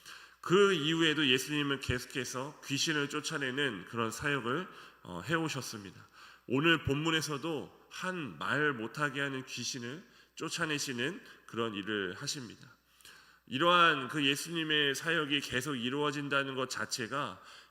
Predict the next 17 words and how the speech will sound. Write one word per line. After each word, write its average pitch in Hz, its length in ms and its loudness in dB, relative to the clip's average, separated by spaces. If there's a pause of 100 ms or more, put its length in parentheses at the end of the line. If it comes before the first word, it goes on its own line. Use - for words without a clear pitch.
예수님께서 139 960 -2
이 113 220 -2
사단과 165 880 0 (300)
계속해서 147 680 -4
싸우고 170 420 0
계시다는 135 540 0
것을 113 460 -2 (320)
의미하는 131 600 -2
것이지요. - 440 -8 (760)
그리고 170 260 6
예수님께서 165 580 4
귀신을 160 480 0
쫓아낸 170 560 -2
이 131 280 2
일에 131 220 0
대해서 110 560 -6 (460)
예수님이 147 840 -2